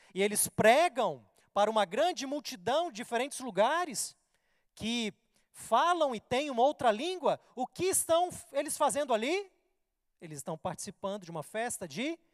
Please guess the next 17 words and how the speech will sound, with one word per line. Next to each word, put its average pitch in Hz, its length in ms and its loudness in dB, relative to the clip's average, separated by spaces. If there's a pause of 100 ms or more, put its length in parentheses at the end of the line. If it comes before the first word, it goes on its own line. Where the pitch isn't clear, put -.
(460)
peregrinação, 202 1120 -8 (300)
viagem 156 680 -8
para 214 540 0 (500)
Jerusalém. 180 640 -8 (460)
Aliás, 247 760 0 (400)
por 277 200 6
que 392 260 -2
que 285 540 -6 (420)
Jerusalém 220 800 2
está 269 240 0
abarrotada 277 840 0
por 254 180 -4
ocasião 240 640 -2
da 247 140 -4
crucifixão 285 600 -6
de 262 80 -14
Cristo? 294 520 -8